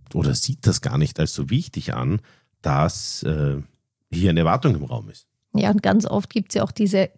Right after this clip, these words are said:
Speaker 2: gesellschaftlichen Rollenbilder, ne? Ein richtiger Mann hat das zu tun und eine gute Frau sollte das und das tun.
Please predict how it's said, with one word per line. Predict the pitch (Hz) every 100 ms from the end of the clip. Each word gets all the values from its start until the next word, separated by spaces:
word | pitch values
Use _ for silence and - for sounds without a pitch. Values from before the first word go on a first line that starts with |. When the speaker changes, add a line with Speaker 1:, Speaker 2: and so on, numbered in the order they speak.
| _
Speaker 2:
gesellschaftlichen | 196 185 180 196 196 - 196 208
Rollenbilder, | - 185 190 190 185 185
ne? | 180 208 -
Ein | 175
richtiger | 214 180 180 180
Mann | 170 170 175
hat | - -
das | 214 226
zu | - 220
tun | - 226 220 226
und | 220 190
eine | - 175
gute | 185 208 185 190
Frau | - 185 196 202
sollte | 185 165 -
das | 180 - -
und | 185 -
das | 226 -
tun. | - 233 233